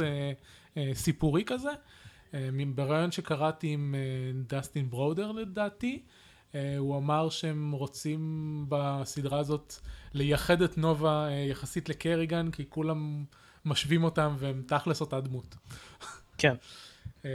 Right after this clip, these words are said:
Speaker 2: ב-, אפילו ברמה כזאת שאני התפלאתי, אחרי ששחקתי שוב, אה, או,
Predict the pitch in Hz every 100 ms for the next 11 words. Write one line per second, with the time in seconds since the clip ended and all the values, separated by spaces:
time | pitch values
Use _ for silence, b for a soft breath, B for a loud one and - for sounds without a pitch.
0 | 131 131 127 - 165 170 190 202 185 175
1 | 180 165 175 202 165 - 143 143 180 240
2 | 262 247 - - - 165 185 - 180 165
3 | - 165 160 156 147 139 131 131 143